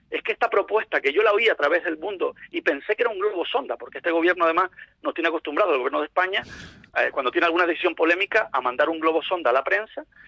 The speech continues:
se monta la carajera y después recula. Pero en este caso lo grave es que el globo sonda, la noticia que salió en El Mundo, coincide al cien por cien con la propuesta que a mi WhatsApp me llegó esta mañana en forma de P D F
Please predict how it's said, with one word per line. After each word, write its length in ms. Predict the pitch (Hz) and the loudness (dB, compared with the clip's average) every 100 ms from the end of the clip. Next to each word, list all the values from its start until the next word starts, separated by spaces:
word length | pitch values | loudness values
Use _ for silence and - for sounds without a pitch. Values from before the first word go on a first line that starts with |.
| - | -6
se 80 | - | -2
monta 260 | 330 359 - | 0 2 2
la 100 | 170 | 4
carajera 540 | 185 156 165 208 226 | 4 4 4 2 2
y 80 | - | 0
después 260 | 160 180 165 | 0 2 0
recula. 380 | - 180 127 - _ - - - _ | 2 2 0 -2 _ -20 -20 -20 _
Pero 140 | - 147 | 0 2
en 60 | |
este 180 | 214 262 | 2 2
caso 300 | 233 220 226 | 2 2 2
lo 140 | 165 143 | 2 4
grave 360 | 254 240 - - _ _ _ - | 4 2 -2 -8 _ _ _ -2
es 160 | 196 - | -2 0
que 260 | 185 165 - | 0 2 0
el 160 | 143 | 2
globo 260 | 131 233 247 | 2 2 0
sonda, 360 | - 226 190 | -2 -2 0
la 120 | 131 131 | 0 0
noticia 340 | 127 233 - | -2 -6 -6
que 80 | 160 | -4
salió 240 | 170 170 | -2 0
en 60 | 147 | -2
El 80 | 143 | -4
Mundo, 320 | 190 143 123 | -6 -8 -6
coincide 840 | - 180 175 160 - 269 233 - - | 0 0 0 -6 -8 -6 -4 -4 -2
al 280 | 147 147 151 - | 0 0 -4 -10
cien 280 | 240 226 160 | -10 -10 -10
por 220 | - 135 139 | -6 -6 -6
cien 260 | - 202 208 - - - - | -4 -4 -4 -12 -20 -12 -2
con 180 | 151 | 2
la 120 | 151 139 | 2 2
propuesta 440 | 147 180 185 185 | 0 0 -2 0
que 60 | 151 | 0
a 60 | |
mi 120 | 143 | -2
WhatsApp 460 | 135 127 - 185 185 - | 0 -2 0 -2 -2 -8
me 160 | 139 | -8
llegó 220 | 131 143 165 | -2 0 0
esta 160 | 147 | -2
mañana 320 | 135 165 156 | -2 -2 -2
en 80 | - | -4
forma 260 | 185 175 131 | -4 -2 0
de 80 | 127 | 0
P 140 | 180 | 0
D 100 | 147 | 2
F 220 | 156 - | 0 -4